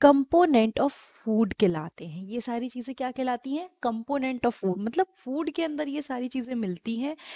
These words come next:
And yes, हमारी बॉडी को इस सब की ज़रूरत होती है। अब देखो, these component of food are called nutrients। तो ये जो न्यूट्रिएंट्स हैं, ये क्या होते हैं, ये फूड के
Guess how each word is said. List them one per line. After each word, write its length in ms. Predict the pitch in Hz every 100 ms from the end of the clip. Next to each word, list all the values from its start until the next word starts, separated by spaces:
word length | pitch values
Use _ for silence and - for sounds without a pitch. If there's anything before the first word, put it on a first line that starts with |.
| - -
And 280 | 247 233 208
yes, 320 | 240 311 - -
हमारी 320 | 214 220 277
बॉडी 540 | 220 175 180 190 302
को 220 | 302 269 -
इस 160 | 240
सब 200 | - 208 -
की 120 | 247
ज़रूरत 580 | 254 202 170 165 175 -
होती 240 | - - 214
है। 180 | 180 - - - - - -
अब 180 | 185 165
देखो, 300 | 165 - - _ _ _ 208
these 420 | 302 403 - -
component 540 | 277 262 294 294 330 - 269
of 300 | 262 - 247
food 280 | 208 220 - -
are 300 | 220 262 320 -
called 520 | 226 202 233 220 208 208
nutrients। 720 | 208 - 190 175 151 - - _
तो 80 | 311
ये 220 | 311 349
जो 240 | 277 370 370
न्यूट्रिएंट्स 1000 | 285 226 226 226 - 285 330 349 330 226
हैं, 140 | 208
ये 140 | 220
क्या 220 | 247 269 247
होते 300 | 247 - 277
हैं, 180 | 330 - - - -
ये 100 | 302
फूड 440 | 330 - 277 294 277
के 240 | 330